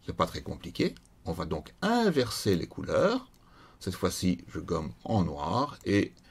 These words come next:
ici, je récupère le bout de cap du super-héros que j'avais exclu par erreur. Voilà. Alors, il nous reste malgré tout,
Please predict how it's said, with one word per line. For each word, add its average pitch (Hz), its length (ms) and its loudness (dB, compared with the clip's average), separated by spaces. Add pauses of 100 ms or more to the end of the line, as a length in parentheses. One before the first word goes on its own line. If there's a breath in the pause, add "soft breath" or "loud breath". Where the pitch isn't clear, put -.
(140 soft breath)
ici, 98 420 -2
je 90 160 -2
récupère 95 1040 2
le 101 160 4
bout 98 160 2
de 85 120 2
cap 85 440 0 (520 soft breath)
du 104 220 2
super-héros 90 840 2 (480 soft breath)
que 107 340 6
j'avais 87 540 2 (480)
exclu 120 680 2 (880)
par 151 220 4
erreur. 78 560 -2 (1600 loud breath)
Voilà. 95 220 0 (1400 loud breath)
Alors, - 160 -4
il 139 120 4
nous 156 100 12
reste 208 320 6
malgré 104 560 4
tout, 196 400 4